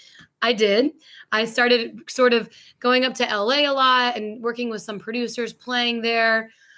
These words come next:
Um, and then I found, uh, one of my good friends, my dear friends, moved to Nashville from New York, and I went out to visit him. And then I just literally, like, we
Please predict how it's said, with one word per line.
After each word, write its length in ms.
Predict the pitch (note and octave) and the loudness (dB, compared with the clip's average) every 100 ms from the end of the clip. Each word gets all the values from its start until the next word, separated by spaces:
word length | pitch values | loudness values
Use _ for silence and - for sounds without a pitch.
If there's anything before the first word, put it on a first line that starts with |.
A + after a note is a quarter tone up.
| _ - | _ -2
Um, 400 | G#3+ G3+ G3 G#3+ | 0 0 -2 -6
and 200 | A3+ A#3 | -4 0
then 360 | C4 C#4 D4 C#4 _ _ | 0 0 0 -4 _ _
I 300 | B3+ C4 C#4 C4+ | -4 -2 -2 -6
found, 720 | - C#4 C#4+ C#4+ C#4 B3 A#3+ _ - | -4 0 2 2 0 -2 -8 _ -4
uh, 380 | A3+ G#3 G#3 G#3 | -2 0 -2 -6
one 180 | A3+ A#3 | -4 -2
of 60 | C4+ | 0
my 120 | B3+ | -2
good 340 | G#3+ B3+ C4 | -2 -4 -4
friends, 360 | - B3+ A3+ G#3+ | -4 -4 -2 -4
my 100 | G#3+ | -6
dear 180 | G#3 A3+ | -2 -4
friends, 380 | A3 A#3+ A3 G#3+ _ _ _ | -4 -6 -6 -8 _ _ _
moved 260 | A#3 C4 B3+ | -2 -2 -2
to 100 | G#3+ | -4
Nashville 540 | G3+ F#3 F3+ G#3 F#3 | -2 -2 -4 -4 -4
from 440 | F3 G#3 G3 F#3+ F3 _ _ _ - | -4 -4 -4 -4 -8 _ _ _ -8
New 120 | G#3 | -2
York, 520 | G3+ D4+ A3 F#3+ - _ _ - | 0 2 0 -4 -12 _ _ -6
and 100 | A3 | -2
I 60 | |
went 180 | A3 A#3 | 0 2
out 140 | A#3+ A#3+ | 0 -2
to 80 | |
visit 280 | G#3+ B3 C#4 | -2 -2 -2
him. 360 | G3+ G3 A3+ A#3 | -4 -4 -8 -10
And 140 | A3 G#3+ | -8 -4
then 100 | G#3+ | -2
I 120 | G#3+ | -2
just 320 | G#3+ A3+ - | -2 -2 -4
literally, 400 | G#3 A3+ A#3+ A#3+ | -4 0 2 4
like, 320 | A3+ G#3+ G#3 _ _ _ _ _ _ _ _ _ | 2 -2 -6 _ _ _ _ _ _ _ _ _
we 180 | A3+ | -10